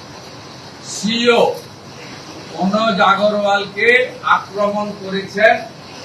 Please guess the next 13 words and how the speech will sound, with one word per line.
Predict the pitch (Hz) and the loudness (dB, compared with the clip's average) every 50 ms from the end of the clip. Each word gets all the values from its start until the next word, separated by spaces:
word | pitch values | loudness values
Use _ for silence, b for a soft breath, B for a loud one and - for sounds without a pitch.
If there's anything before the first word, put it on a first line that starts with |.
| - - - - - - - - | -16 -18 -18 -18 -18 -18 -12 -4
যাকে | 160 165 170 - 202 202 190 | -2 -2 -2 -2 -4 -4 -4
বলা | 180 175 175 185 196 208 208 | -4 -4 -2 0 0 0 0
যেতে | 196 202 196 - 202 | 0 0 -2 -2 -6
পারে | 202 - 208 208 226 233 - - - | -6 -2 0 2 2 2 0 0 -2
গিলোদা | 190 190 190 208 - - 208 202 | 0 0 0 0 0 2 2 2
বিল। | 196 - 190 185 170 - - - - - - - - - - - - - - - - 147 143 - - - - 156 151 - - 135 131 - - 131 131 135 135 - - - - 156 - - - - 135 135 143 143 135 127 | 2 2 -2 -4 -4 -4 -8 -14 -16 -16 -16 -16 -16 -16 -16 -16 -16 -16 -16 -16 -16 -18 -18 -16 -16 -14 -14 -12 -12 -14 -14 -16 -16 -16 -16 -16 -16 -16 -16 -16 -16 -14 -14 -14 -14 -14 -16 -16 -16 -16 -16 -16 -14 -4
আক্রমণের | 135 139 156 - - - 233 240 247 247 240 247 247 247 247 247 - - 196 | 2 2 4 4 2 0 -2 -2 -2 0 0 0 -2 0 -2 -2 -4 -6 -10
প্রথম | 202 202 208 214 226 233 220 214 | -12 -12 -8 -4 -4 -2 -2 -2
লাইন | 214 208 214 220 220 226 220 190 - | -2 -2 -2 -2 -2 -4 -10 -12 -10
ছিল, | - 240 240 240 233 220 185 170 - - | -8 -6 0 2 4 4 4 4 2 0
"সিইও | - - - - - - - - 185 196 208 233 233 240 240 | -2 -6 -10 -16 -16 -16 -12 -6 -4 -2 2 4 6 6 4
বেড়ে | - 185 196 202 208 233 220 - - - | 4 2 2 2 2 0 0 -2 -2 -6
খেলছে।" | 214 208 208 208 - - 233 | -6 -6 -6 -8 -8 -10 -12